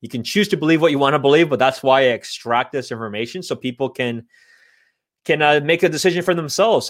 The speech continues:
about this data. Well, I hope this was helpful. Like I said, every week I go over the latest market updates. I go over any sort of relevant headline articles, especially here in the Bay Area, that could be of impact.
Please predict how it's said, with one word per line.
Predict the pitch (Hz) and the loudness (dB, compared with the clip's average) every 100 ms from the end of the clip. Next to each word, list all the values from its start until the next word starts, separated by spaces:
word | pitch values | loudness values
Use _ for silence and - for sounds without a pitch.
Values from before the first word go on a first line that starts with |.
| - | -6
about | 113 131 131 | 0 0 -2
this | 110 | -6
data. | 123 127 101 - _ _ | 0 0 0 -8 _ _
Well, | 131 147 143 - - | 0 2 2 -4 -4
I | 147 | 0
hope | 220 | 2
this | 254 240 | 2 2
was | 220 180 | 2 2
helpful. | 185 185 190 190 - | 0 2 0 0 -6
Like | 143 | -6
I | 151 | -4
said, | - 151 - | -2 -2 0
every | 190 175 | 0 0
week | 156 156 - | 0 -4 -6
I | 135 | -6
go | 123 143 139 | -2 -2 0
over | 131 127 135 131 131 - 104 | -2 -4 -2 -2 -2 -6 -14
the | 117 | -6
latest | 120 131 127 107 | -4 -2 -2 -6
market | 117 123 120 110 - | -6 -6 -6 -6 -4
updates. | 156 - 165 151 - - _ _ _ - | -2 0 0 0 -10 -16 _ _ _ -4
I | 117 | 0
go | 135 131 | 2 2
over | 127 120 - | 0 -2 -4
any | 143 | -6
sort | - 135 | -4 -4
of | 101 | -2
relevant | 113 127 120 - | 0 2 0 -4
headline | 165 160 165 160 | -4 -2 -2 -2
articles, | 156 156 165 131 | -2 -2 -6 -6
especially | - 131 123 120 | -4 -4 -4 -6
here | - 123 | -4 -4
in | |
the | 101 | -2
Bay | 107 104 | -2 0
Area, | 131 151 156 | 2 2 0
that | 113 - | -4 -10
could | 107 | -6
be | 113 | -6
of | 104 - | -6 -6
impact. | 160 156 165 156 - | -8 -4 -2 -2 -4